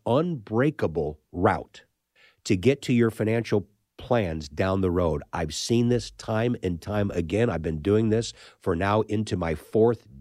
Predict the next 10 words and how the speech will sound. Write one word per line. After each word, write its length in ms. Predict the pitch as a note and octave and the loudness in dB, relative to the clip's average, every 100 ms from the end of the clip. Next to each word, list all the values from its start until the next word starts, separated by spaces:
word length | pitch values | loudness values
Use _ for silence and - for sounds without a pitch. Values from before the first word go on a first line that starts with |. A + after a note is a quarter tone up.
| - | -4
decade, 480 | G#2+ G#2 C3 D3 | -4 -2 -2 -2
so 120 | C3+ E2 | -4 -6
I've 160 | E2+ | -4
seen 260 | - G2 F2 | -4 -4 -4
full 280 | - G#2+ G#2+ | 0 0 0
cycles, 520 | - A2 A2 D#3+ D#3 - - | 0 -2 0 -2 -2 -12 -16
and 180 | - E2 | -8 -6
people 360 | - C#3+ F3 D3+ | 0 2 2 2
who 220 | A#2 G2 - | 0 -2 0
implement 800 | F#3 F#3+ E3+ F3+ D3+ D2+ - | 0 0 0 2 2 -2 -10